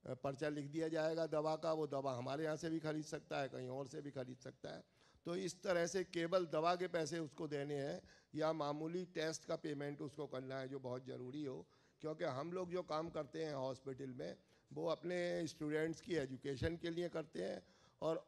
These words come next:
almost ये जो सरकारी हॉस्पिटल्स हैं, उनके लगभग एट पार हमारी सेवाएं हैं। और क्योंकि हमारे यहाँ डॉक्टर्स की अवेलेबिलिटी सैकड़ों में है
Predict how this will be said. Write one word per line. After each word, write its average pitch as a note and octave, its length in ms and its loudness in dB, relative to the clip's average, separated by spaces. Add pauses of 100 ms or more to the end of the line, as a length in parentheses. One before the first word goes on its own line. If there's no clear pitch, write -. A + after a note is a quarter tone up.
almost F#3 680 4 (280)
ये E3+ 160 0
जो F3+ 120 2
सरकारी D#3 520 2
हॉस्पिटल्स D#3+ 640 2
हैं, E3+ 220 -2 (300)
उनके F#3 360 0
लगभग E3+ 440 4
एट F3+ 260 6
पार D#3+ 180 4
हमारी D3 300 2
सेवाएं C3 420 0
हैं। D3+ 260 -4 (360)
और D#3+ 400 6 (1000)
क्योंकि E3 240 2
हमारे D#3 420 6
यहाँ F3+ 160 4
डॉक्टर्स D3+ 500 2
की E3 160 0
अवेलेबिलिटी D#3 720 2
सैकड़ों D3 500 2
में F#3 100 4
है B2+ 340 0